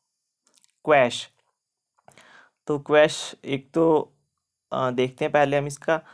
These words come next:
यहाँ पर थोड़ा ये अदालत से रिलेटेड है, डिसीजन से रिलेटेड है। अब हम यहाँ पर एक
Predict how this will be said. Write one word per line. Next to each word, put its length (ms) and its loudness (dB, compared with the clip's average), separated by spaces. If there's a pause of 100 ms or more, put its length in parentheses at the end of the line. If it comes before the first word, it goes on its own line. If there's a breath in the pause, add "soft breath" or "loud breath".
(200 soft breath)
यहाँ 220 -2
पर 400 2 (220)
थोड़ा 200 0
ये 100 0
अदालत 500 2
से 100 -12
रिलेटेड 400 -4
है, 440 -2
डिसीजन 360 -4
से 160 -6
रिलेटेड 440 -4
है। 220 -2 (600 soft breath)
अब 160 4
हम 200 -2
यहाँ 160 4
पर 160 -2
एक 160 -2